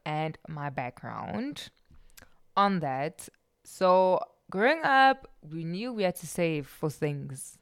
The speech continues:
Saving was important. Saving was very important. Investing was important. But also tithing.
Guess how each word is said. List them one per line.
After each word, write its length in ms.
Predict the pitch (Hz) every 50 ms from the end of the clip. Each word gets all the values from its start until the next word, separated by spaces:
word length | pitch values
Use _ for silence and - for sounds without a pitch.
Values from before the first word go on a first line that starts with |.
| _ - - -
Saving 280 | - 214 220 226 226 220
was 160 | 208 190 165
important. 560 | 175 175 156 - 156 160 147 139 131 - - - - - - _ _ _ _ _ _ _ _
Saving 400 | - - 165 160 156 160 156 156
was 160 | 160 165 160
very 180 | 156 156 143
important. 540 | 139 139 135 143 139 147 139 139 143 143 - _ _ _ _ _ _
Investing 500 | - 180 185 190 196 202 - - 220 208
was 160 | 190 180 165
important. 640 | 165 156 156 - 160 160 151 151 - 151 139 143 147 - - - _ _ _ _ _ _ _ _ _ _ _ _ _ _ _ _ _ 135 -
But 400 | - 185 185 185 185 185 - - -
also 300 | - 208 196 196 190 170
tithing. 840 | - - 165 165 160 160 156 147 139 95 - - 147 156 160 185